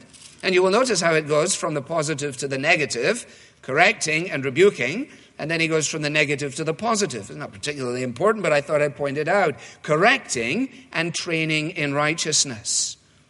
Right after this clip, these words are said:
The word here for correcting, epanorthosin, is a word that is descriptive of mending or rebuilding something, the way a ship would be brought into dry dock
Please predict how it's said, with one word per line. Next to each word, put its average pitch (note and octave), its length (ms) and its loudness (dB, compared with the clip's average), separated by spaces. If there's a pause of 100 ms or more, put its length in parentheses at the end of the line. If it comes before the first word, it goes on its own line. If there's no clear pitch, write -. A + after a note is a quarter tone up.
(220)
The C3 60 -6
word A3 280 4
here F#3 180 0
for E3 160 -4
correcting, F#3+ 920 0 (320)
epanorthosin, E3+ 1600 2 (640)
is F3+ 400 2
a F#3 80 -2
word A3 420 6
that F3 120 0
is E3 480 0 (500)
descriptive F3 1000 0
of E3 500 2 (280)
mending F3 800 2
or F#3 200 0
rebuilding F#3+ 680 4
something, C#3+ 400 -2
the D#3+ 80 0
way E3+ 140 0
a D#3+ 160 4
ship F#3 320 -2
would D#3+ 140 -2
be D3+ 100 0
brought E3 280 0
into D#3+ 220 -4
dry E3+ 320 -2
dock F#3+ 420 2